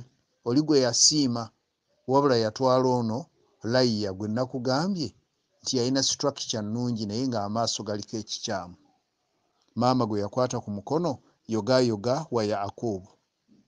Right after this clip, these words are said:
Bw'amutuusaayo akonkona, n'omukulu n'aggulawo. Bannange, ettaala z'edda nammwe muzimanyi.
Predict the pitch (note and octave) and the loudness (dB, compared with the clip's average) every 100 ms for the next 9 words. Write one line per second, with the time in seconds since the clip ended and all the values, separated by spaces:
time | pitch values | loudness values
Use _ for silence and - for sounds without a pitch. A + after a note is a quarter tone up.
0 | _ _ _ _ _ _ - B2+ C3+ C3 | _ _ _ _ _ _ 0 4 4 4
1 | G#3 F#3 - D3+ D3+ D#3 C#3+ G#2+ - D3+ | 2 4 8 8 8 6 2 -2 -2 2
2 | C#3+ C3 C#3 C#3 G#3 - _ _ _ _ | 2 2 0 2 -2 -8 _ _ _ _
3 | _ _ D3 E3 E3 E3+ D3 A#2+ A#2+ G#2+ | _ _ 4 4 4 2 2 2 0 0
4 | B2 A#2+ A#2+ A2+ G2+ _ _ _ _ _ | 0 4 4 2 -4 _ _ _ _ _
5 | _ _ - C#3 D3+ D3+ C3+ B2 - D3+ | _ _ 2 4 4 4 2 0 0 0
6 | D#3 D3+ D#3 D#3+ B2 A2+ B2 A#2+ G2+ F#2+ | 2 2 2 0 0 -2 -2 -2 -4 -6
7 | G2+ G#2 G2+ G2+ G2+ G2 F#2 | -6 -6 -4 -6 -6 -8 -12